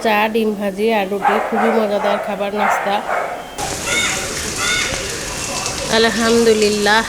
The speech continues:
খাওয়া দাওয়া শেষ, মানে সকালের নাস্তা খাবার শেষ। একটা রুটি খেয়েছি, ছোট একটা ডিম ভাজি খেয়েছি, এক কাপ চা খেয়েছি, পেট ভরে গেছে। চা আজকে বেশি হয়েছিল, রেখে দিয়েছি, পরে খাবো।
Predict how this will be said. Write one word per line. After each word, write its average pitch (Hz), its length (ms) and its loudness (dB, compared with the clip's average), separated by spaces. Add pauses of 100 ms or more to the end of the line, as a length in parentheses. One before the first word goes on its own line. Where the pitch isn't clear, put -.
(260)
খাওয়া 202 260 0
দাওয়া 202 180 2 (140)
শেষ, 202 280 2 (180)
মানে 196 180 2 (140)
সকালের 202 440 2 (720)
নাস্তা 208 400 4 (180)
খাবার 202 320 2 (180)
শেষ। 202 320 2 (1800)
একটা - 180 2 (100)
রুটি 220 300 6
খেয়েছি, 214 420 4 (160)
ছোট 214 160 2 (100)
একটা 202 240 0
ডিম 214 180 4 (120)
ভাজি 202 300 0
খেয়েছি, 208 320 0 (140)
এক 190 120 -2
কাপ 196 200 0
চা 196 100 2 (100)
খেয়েছি, 190 300 2 (100)
পেট 208 240 4
ভরে 202 240 2
গেছে। 196 220 2 (680)
চা 240 80 6 (120)
আজকে 240 180 2 (100)
বেশি 240 280 6
হয়েছিল, 240 340 4 (140)
রেখে 214 280 2
দিয়েছি, 214 360 4 (180)
পরে 214 200 4 (100)
খাবো। 196 280 0